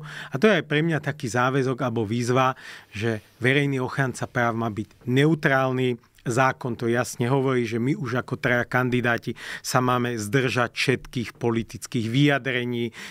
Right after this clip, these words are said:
nepreferovať toho alebo oného poslanca alebo politickú stranu, lebo v konečnom dôsledku, keď jeden z nás troch sa stane kandi-, e, sa stane ombudsman, tak budeme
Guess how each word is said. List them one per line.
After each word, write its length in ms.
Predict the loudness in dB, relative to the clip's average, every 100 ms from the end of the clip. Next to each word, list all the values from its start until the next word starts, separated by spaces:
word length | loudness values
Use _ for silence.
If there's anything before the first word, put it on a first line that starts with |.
| -2
nepreferovať 840 | 0 0 0 -2 0 0 0 -2 0
toho 160 | 0
alebo 320 | 0 0 0 -2
oného 320 | 0 -2 -4
poslanca 720 | 0 0 2 2 2 -2 -2
alebo 160 | -2 -4
politickú 640 | -4 -4 -6 -10 -8 -8
stranu, 400 | -2 0 2 0 -6 -10 -8 0
lebo 160 | 0 0
v 80 |
konečnom 480 | 2 2 2 0 -2
dôsledku, 480 | -2 -2 -4 -4 -2
keď 160 | 0 2
jeden 300 | 2 2 0
z 80 | -2
nás 240 | -4 -4
troch 240 | -2 -2
sa 160 | -4 -8
stane 480 | -10 0 0 0 -2
kandi-, 400 | 0 0 0 -2
e, 160 | -2
sa 160 | -4 -8
stane 480 | -12 -4 0 0 -2 -6 -16 -2
ombudsman, 800 | 2 4 2 0 2 4 4 0 -12 -2
tak 240 | 0 0 -4 -16
budeme 640 | -6 0 2 4 2 2